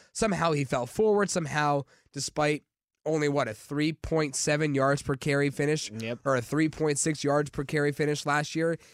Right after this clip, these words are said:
Speaker 1: he still totaled over a thousand yards on the ground. That's only to his credit, right? You're not gonna give any credit to that offensive line,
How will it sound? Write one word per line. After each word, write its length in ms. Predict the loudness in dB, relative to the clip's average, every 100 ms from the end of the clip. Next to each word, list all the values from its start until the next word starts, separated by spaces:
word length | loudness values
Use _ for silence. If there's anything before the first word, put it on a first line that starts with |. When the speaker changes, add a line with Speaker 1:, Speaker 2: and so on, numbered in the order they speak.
| -12 -2
Speaker 1:
he 100 | 0
still 260 | 2 2
totaled 520 | 0 0 2 4 2
over 300 | 2 2 2
a 60 | 0
thousand 400 | 2 2 2 2
yards 280 | 2 2 0
on 80 | -4
the 80 |
ground. 540 | -6 -2 0 2 0 -4 _ _ _ _
That's 300 | 0 0 -2 -14 _ _ _ _ 2
only 300 | 4 6 4
to 140 | 2
his 200 | 2 2 2
credit, 300 | 0 -2 -2
right? 220 | -2 0
You're 120 | 2
not 140 | 2 2
gonna 140 | 2
give 160 | 0 0
any 220 | 0 -2
credit 240 | 0 -2 -2
to 60 |
that 180 | -2 0
offensive 400 | 0 -2 -8 -6
line, 320 | -2 0 -2